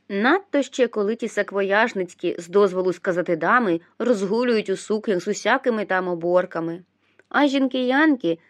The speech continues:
тих, що заправляють у бюро звільненців,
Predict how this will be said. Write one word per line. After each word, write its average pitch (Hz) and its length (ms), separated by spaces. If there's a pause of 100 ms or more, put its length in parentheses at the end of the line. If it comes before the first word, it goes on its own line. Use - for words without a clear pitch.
(180)
тих, 240 360
що - 220
заправляють 202 640
у 208 40
бюро 214 280
звільненців, 190 680